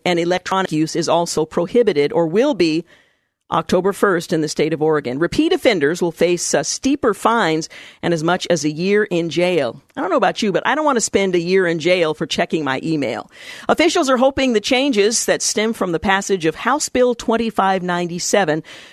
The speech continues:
during the last legislative, uh, session this year will help officers nab reckless drivers, curb dangerous, distracted driving behaviors, and so on. Uh, wording on the previous cell phone driving law made texting and talking on the phone the only primary distracted dri-,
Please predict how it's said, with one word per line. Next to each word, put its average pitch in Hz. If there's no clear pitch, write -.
during 170
the 160
last 165
legislative, 151
uh, 165
session 180
this 170
year 135
will 220
help 285
officers 233
nab 185
reckless 190
drivers, 180
curb 190
dangerous, 180
distracted 175
driving 160
behaviors, 156
and 151
so 165
on. 143
Uh, 202
wording 302
on 247
the 190
previous 330
cell 175
phone 160
driving 143
law 139
made 175
texting 208
and 190
talking 175
on 160
the 160
phone 165
the 180
only 262
primary 156
distracted 151
dri-, 147